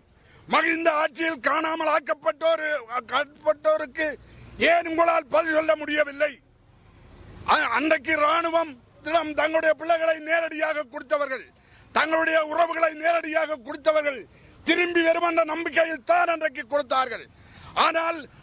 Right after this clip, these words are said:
எட்டு ஆண்டுகளாகியும் அந்த மக்களுடைய உறவுகள் இன்றும் திருப்பி கொடுக்கவில்லை என்றால், மகிந்த ர-, மைத்திரி ரணில் ஆட்சி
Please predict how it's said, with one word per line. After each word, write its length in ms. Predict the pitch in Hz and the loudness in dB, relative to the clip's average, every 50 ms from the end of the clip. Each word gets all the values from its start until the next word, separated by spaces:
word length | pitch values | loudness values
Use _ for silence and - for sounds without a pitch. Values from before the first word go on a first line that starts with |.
| - - 269 | -2 2 2
எட்டு 220 | 349 339 - 349 349 339 330 339 | 2 2 0 0 0 2 2 2
ஆண்டுகளாகியும் 800 | 349 349 349 349 339 339 339 339 349 339 349 339 339 330 311 254 - _ _ - - - 285 | 0 -2 0 -2 0 0 2 0 0 -2 -2 -6 -6 -6 -8 -12 -20 _ _ -16 -4 -2 -2
அந்த 160 | 330 339 339 330 320 | 0 2 0 0 0
மக்களுடைய 420 | 330 302 269 339 349 339 339 339 330 311 311 | 0 -2 0 0 0 2 2 0 0 0 -2
உறவுகள் 420 | 339 359 349 349 339 339 339 330 285 233 _ _ _ _ - 294 | 0 0 0 0 2 0 0 -2 -4 -14 _ _ _ _ -6 -4
இன்றும் 320 | 370 403 381 370 370 359 349 | -4 -2 -2 -4 -4 -2 -2
திருப்பி 280 | 359 359 349 339 359 | -2 -2 -2 -4 -6
கொடுக்கவில்லை 560 | 302 269 339 339 320 254 330 339 330 311 330 320 330 | -2 0 -2 -2 0 -2 -2 -2 -2 0 0 0 0
என்றால், 340 | 320 320 320 339 330 302 233 175 _ _ - - - - - 226 | 2 2 0 0 0 0 -4 -12 _ _ -20 -20 -20 -8 -2 0
மகிந்த 360 | 320 349 370 370 349 349 349 349 330 | 0 2 2 0 0 2 2 4 4
ர-, 200 | 339 339 320 277 247 247 233 226 220 226 226 233 240 233 233 | 2 0 0 -2 -8 -14 -16 -16 -18 -16 -12 -10 -8 -2 0
மைத்திரி 420 | 269 339 349 320 - 349 349 349 349 330 | 0 0 0 0 -2 0 0 0 0 2
ரணில் 320 | 320 339 349 359 349 339 320 320 | 0 0 0 -2 -2 0 0 0
ஆட்சி 280 | 349 349 - - 330 320 | 0 -2 -2 -10 -8 -8